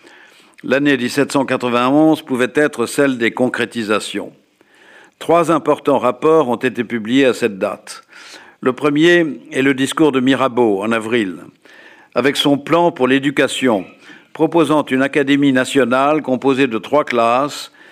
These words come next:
sciences, littérature et philosophie. Cette dernière devait hériter de l'esprit de l'encyclopédie.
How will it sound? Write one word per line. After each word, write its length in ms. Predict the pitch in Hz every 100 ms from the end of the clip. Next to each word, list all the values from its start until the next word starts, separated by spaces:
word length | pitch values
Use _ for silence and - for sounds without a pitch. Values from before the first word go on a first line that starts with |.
| - _ _
sciences, 880 | - - 147 156 165 170 - - _ _ _ -
littérature 1000 | 127 143 135 127 - 131 135 147 156 156 - _
et 100 | 135
philosophie. 640 | 131 139 117 113 - 85 - _ _ _ _ - - - _
Cette 240 | - 151 135
dernière 420 | 151 139 160 165
devait 240 | 139 127 139
hériter 500 | 120 123 - 156 151
de 80 |
l'esprit 360 | 120 113 - 139
de 60 | 120
l'encyclopédie. 760 | 110 120 - 107 104 87 73